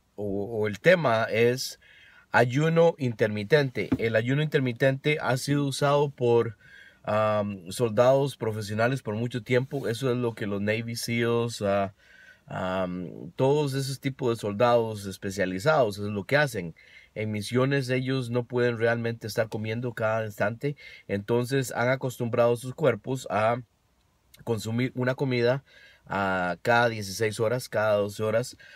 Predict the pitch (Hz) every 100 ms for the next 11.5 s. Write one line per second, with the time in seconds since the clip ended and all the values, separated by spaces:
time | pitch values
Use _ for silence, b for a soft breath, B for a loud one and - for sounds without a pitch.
0 | B - 101 - 104 98 117 104 127 139
1 | 156 143 110 120 143 - 151 127 135 135
2 | 127 135 131 127 - 147 139 135 139 -
3 | - B B B 123 127 131 135 147 -
4 | _ _ - - 113 117 117 110 110 104
5 | 80 85 - 131 131 127 131 131 131 127
6 | - 104 104 104 101 98 - 156 131 113
7 | - 104 101 101 95 - 127 - 135 135
8 | 107 110 113 117 - 92 101 95 92 87
9 | B B B - 104 98 98 95 101 120
10 | 170 107 107 120 - - _ 110 98 101
11 | 95 87 117 101 87